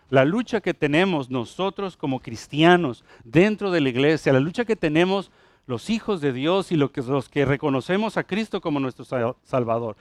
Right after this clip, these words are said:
Es una lucha que pensamos que solamente la tiene la gente del mundo, la gente que no va a una iglesia. Es una lucha que está ahí, presente todo el tiempo,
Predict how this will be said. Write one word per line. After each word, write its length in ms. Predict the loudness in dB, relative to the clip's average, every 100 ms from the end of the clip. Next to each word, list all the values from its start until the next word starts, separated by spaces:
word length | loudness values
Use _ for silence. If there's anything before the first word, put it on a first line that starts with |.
| -10
Es 140 | -6 0
una 160 | 2
lucha 500 | 4 2 2 4 4 2 _ _ _ 0
que 140 | 2
pensamos 800 | 6 6 8 8 8 8 2 0
que 140 | -2
solamente 520 | 0 2 4 2 4
la 120 | 4 4
tiene 240 | 2 6
la 120 | 6
gente 340 | 6 2 2 2
del 200 | 4 4
mundo, 300 | 4 4 4
la 120 | 4
gente 280 | 2 0 0
que 100 | 0
no 120 | 2
va 80 | 4
a 40 |
una 100 | 4
iglesia. 540 | 6 4 2 -2 -8 -10 _ _ _ _
Es 100 | -6
una 140 | 0 2
lucha 240 | 2 -2
que 100 | -2
está 260 | -4 -2 -4
ahí, 340 | 0 0 0 -4 _ _
presente 580 | -2 -2 2 0 2 -2
todo 220 | -2 -4
el 120 | -4
tiempo, 460 | -2 -4 -4 -8 -20